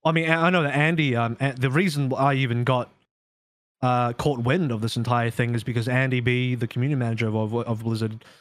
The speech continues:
uh, Team Four and all that, stepped into that thread and made a comment,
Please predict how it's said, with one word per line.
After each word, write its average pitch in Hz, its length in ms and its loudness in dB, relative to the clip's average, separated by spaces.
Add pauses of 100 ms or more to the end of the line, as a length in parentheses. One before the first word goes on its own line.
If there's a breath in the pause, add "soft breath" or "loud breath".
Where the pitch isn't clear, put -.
(260 soft breath)
uh, 113 120 -2
Team 113 200 -4
Four 117 180 -2
and 113 60 -2
all 110 80 -2
that, 113 260 -2 (720)
stepped 147 320 -6
into 143 200 -2
that 131 160 -4
thread 127 220 0
and 123 100 0
made 123 140 0
a 117 40 -2
comment, 123 400 -2